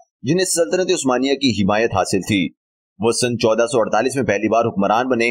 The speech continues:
लेकिन उन्हें जल्द ही हटा दिया गया और फिर उन्हें अपने वालिद की गद्दी हासिल करने में पांच बरस का अरसा लगा। इस दूसरे दौर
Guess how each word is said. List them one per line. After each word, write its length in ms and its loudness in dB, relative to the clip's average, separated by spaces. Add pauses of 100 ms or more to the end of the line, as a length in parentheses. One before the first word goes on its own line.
(340)
लेकिन 240 0
उन्हें 220 -2
जल्द 220 0
ही 60 2
हटा 260 2
दिया 200 2
गया 160 2
और 120 2
फिर 140 0
उन्हें 180 0
अपने 260 -2
वालिद 280 0
की 180 -2
गद्दी 280 2
हासिल 260 -2
करने 260 0
में 160 0 (380)
पांच 300 0
बरस 320 0
का 160 2
अरसा 240 0
लगा। 300 2 (520)
इस 180 -2
दूसरे 300 0
दौर 240 2